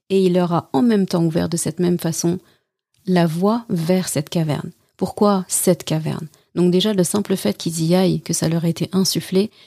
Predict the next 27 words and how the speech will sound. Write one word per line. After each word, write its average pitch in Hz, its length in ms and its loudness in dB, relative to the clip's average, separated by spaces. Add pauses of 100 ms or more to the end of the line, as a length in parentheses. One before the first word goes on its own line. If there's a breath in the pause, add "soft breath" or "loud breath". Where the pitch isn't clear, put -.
c'est - 160 0
la 180 100 4
preuve 196 320 -2
qu'Allah 165 300 0
subhanahu 160 400 0
wa 156 40 0
ta'ala 160 300 -2 (320 soft breath)
ne 180 140 2
les 170 200 2
a 175 80 2
pas 202 360 -2
laissés, 156 340 -2
ne 165 140 0
les 170 180 0
a 175 60 0
pas 214 280 -2
lâchés. - 480 -2 (380 soft breath)
À 175 60 -4
partir 175 340 0
du 190 100 -2
moment 180 520 2
où 180 100 0
ils 170 220 0
ont 160 180 -2
embrassé 170 680 0 (300 soft breath)
la 170 160 0
foi, 175 360 -2